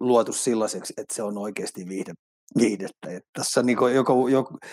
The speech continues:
kun ihmiset on ekaa kertaa, ne hämmästelee esimerkiksi, että miten kuuluttaja voi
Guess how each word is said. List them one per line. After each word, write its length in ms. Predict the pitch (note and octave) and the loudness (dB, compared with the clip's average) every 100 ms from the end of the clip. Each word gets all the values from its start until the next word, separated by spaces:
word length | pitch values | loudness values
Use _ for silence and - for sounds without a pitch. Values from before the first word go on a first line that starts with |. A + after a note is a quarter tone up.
| - - - | -16 -6 6
kun 100 | C#3 | 8
ihmiset 280 | C3+ - | 8 6
on 120 | C3 C3+ | 4 4
ekaa 280 | C3+ A#2+ | 6 4
kertaa, 380 | G#2+ G#2+ G#2 - | 4 -4 -4 -6
ne 80 | G#2+ | -4
hämmästelee 600 | A2+ A#2 A2 - G#2 A2 | 0 0 -2 -4 -4 -2
esimerkiksi, 600 | A2 A#2 G#2+ G#2 - - | -2 -2 -6 -10 -6 -6
että 160 | G#2+ C#3 | -4 -4
miten 240 | B2+ C3 - | 0 -2 2
kuuluttaja 680 | B2+ A#2 G#2+ - G2+ G2 | 4 4 0 -6 -6 -6
voi 160 | G#2 | -6